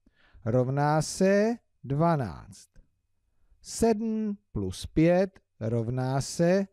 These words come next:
dvanáct. Sedm plus šest.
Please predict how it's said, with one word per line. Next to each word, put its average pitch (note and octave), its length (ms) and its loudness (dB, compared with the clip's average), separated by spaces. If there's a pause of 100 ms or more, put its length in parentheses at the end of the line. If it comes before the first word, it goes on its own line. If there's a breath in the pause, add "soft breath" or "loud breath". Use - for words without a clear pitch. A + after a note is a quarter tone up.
(180)
dvanáct. C3+ 840 -2 (840 soft breath)
Sedm A#3 640 -2
plus F#3 480 2 (100)
šest. - 760 -4